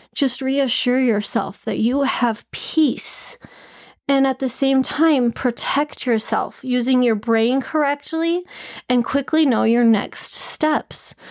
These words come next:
So if you're feeling off or feeling something strange, it, it might be the hairs on your back of the neck. It might be something not alien related. You might about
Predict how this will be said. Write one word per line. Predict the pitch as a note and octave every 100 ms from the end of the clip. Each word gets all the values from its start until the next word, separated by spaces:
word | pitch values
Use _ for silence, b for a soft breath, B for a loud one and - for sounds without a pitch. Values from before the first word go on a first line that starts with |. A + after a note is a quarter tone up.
| B B -
So | - C4 B3 A#3+
if | A3+ A3
you're | C4+ F4
feeling | - A#3 B3 C4+ B3
off | G3+ G#3 A#3 - -
or | A3+
feeling | - A3+ A#3 A#3+
something | - A3 - A3
strange, | G#3 - G#3 G3 G#3 B3 C#4 - B B B B _
it, | C4 - -
it | B3
might | A3+ C#4 D4
be | A#3
the | G#3+
hairs | G#3 G#3+ G#3
on | G#3+
your | G#3
back | G3 G3 -
of | A3
the | G#3
neck. | G#3+ - - - -
It | C4
might | B3 A#3+ A#3
be | A#3+
something | - C4 B3 A#3+ A3+ A3 B B B -
not | A#3+ B3+ D4+ A3+
alien | G#3+ G3+ G#3
related. | G3+ G3+ G3+ F#3+ F#3 G3
You | - A#3+
might | D4+ F4 B3
about | A3 A3+ -